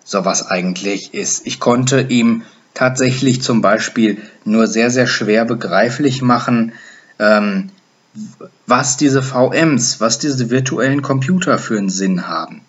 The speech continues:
Ich hab ihm das gezeigt, er hat das auch gesehen, <laughs> aber er hat es nicht verstanden. Und er hat auch selber gesagt,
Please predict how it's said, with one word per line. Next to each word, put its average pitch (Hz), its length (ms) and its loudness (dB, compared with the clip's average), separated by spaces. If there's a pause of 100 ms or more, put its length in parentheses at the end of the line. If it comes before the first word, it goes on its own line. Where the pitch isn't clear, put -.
(140)
Ich 147 200 0
hab 120 220 0
ihm 120 160 2
das 95 280 -2
gezeigt, - 800 -4
er - 160 -2
hat - 180 -2
das - 280 -4
auch 101 320 -2
gesehen, 92 1000 0 (180)
<laughs> - 180 -18
aber 117 220 0
er - 240 0
hat 127 160 0
es - 180 -4
nicht 139 260 -4
verstanden. 131 680 -4
Und 92 120 -4
er - 140 -4
hat - 160 -4
auch 101 180 -2
selber 123 500 2
gesagt, 98 720 -2